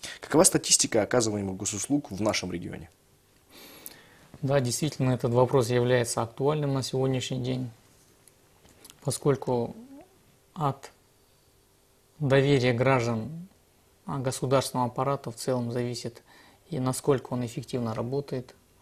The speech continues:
Speaker 2: насколько правильно оказываются государственные услуги. М, в течение первого полугодия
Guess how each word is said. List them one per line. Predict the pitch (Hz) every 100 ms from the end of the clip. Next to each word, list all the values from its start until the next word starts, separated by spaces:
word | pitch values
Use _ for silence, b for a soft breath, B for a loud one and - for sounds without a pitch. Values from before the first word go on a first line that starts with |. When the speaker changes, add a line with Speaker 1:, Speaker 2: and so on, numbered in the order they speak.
| _
Speaker 2:
насколько | 139 - 139 123
правильно | 123 143 135 127
оказываются | 120 135 127 120 -
государственные | 117 117 123 139 135 - 131
услуги. | 123 - 127 120 123 B B B B B B B B B B -
М, | 151 135 131 151 180 190 202 220 _ _ _ _ _ _ -
в |
течение | - 143 - 143 131
первого | - 139 131
полугодия | 113 135 131 139 156 127 117